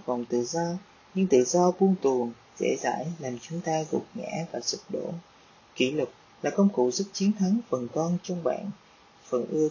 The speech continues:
thú vui nhất thời, sợ những thứ không chắc chắn, sợ mạo hiểm, sợ lạnh, muốn được xả. Bạn đang sống trong thời đại mà những người có kỷ luật là những người vượt trội lên, bởi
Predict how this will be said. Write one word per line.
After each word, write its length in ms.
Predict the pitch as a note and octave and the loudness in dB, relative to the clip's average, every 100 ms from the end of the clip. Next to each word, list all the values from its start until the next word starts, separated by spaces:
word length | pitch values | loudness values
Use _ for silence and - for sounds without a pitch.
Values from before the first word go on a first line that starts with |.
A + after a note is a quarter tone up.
| F3 | 2
thú 140 | F3 F3 | 0 2
vui 200 | E3 D#3+ | 2 2
nhất 160 | F#3+ - | -2 -4
thời, 360 | C#3 B2+ B2 B2+ - - - | -4 0 0 -2 -20 -20 -10
sợ 180 | - B2+ | 0 2
những 200 | C3+ D#3 | 0 -4
thứ 240 | F#3+ G#3+ A3+ | 2 2 4
không 160 | F#3+ F3+ | 0 0
chắc 120 | A3+ - | -8 -4
chắn, 300 | D#3+ D#3+ A#3+ - - - | -4 -2 -4 -8 -20 -8
sợ 220 | - B2+ | 0 2
mạo 280 | B2 A#2+ B2 | 2 -2 -4
hiểm, 200 | B2 D3+ F#3+ - - | -8 -8 -10 -14 -16
sợ 260 | - B2+ B2 | -4 0 0
lạnh, 260 | A#2+ A#2 - - _ _ _ _ | -2 -4 -8 -16 _ _ _ _
muốn 200 | D3 F3+ | -10 -8
được 160 | D#3 - | -8 -6
xả. 240 | - - - E3+ - - - - - - - | -6 -6 -12 -14 -20 -20 -20 -20 -20 -20 -12
Bạn 200 | - A#2+ | -6 -4
đang 140 | B2+ D3 | -6 -8
sống 240 | - C#3+ F3 - | -10 -8 -12 -4
trong 160 | F3+ | -2
thời 140 | F3 C3+ | -2 0
đại 280 | B2 A#2+ C#3 | 2 0 -2
mà 60 | C3+ | -8
những 220 | B2 C#3 | -10 -4
người 200 | E3 D3 C3 | 0 0 -2
có 60 | F3+ - | -6 -4
kỷ 80 | C#3 | -2
luật 220 | E3 C3 - - | -2 -2 -10 -10
là 80 | |
những 260 | B2 B2 D3 | -8 -8 -6
người 200 | D#3 B2+ | -4 -4
vượt 180 | - B2 - | -4 -6 -8
trội 180 | - C#3+ | -8 -6
lên, 240 | D#3+ E3 E3+ - _ _ - | -6 -6 -10 -18 _ _ -6
bởi 220 | - - | -4 -4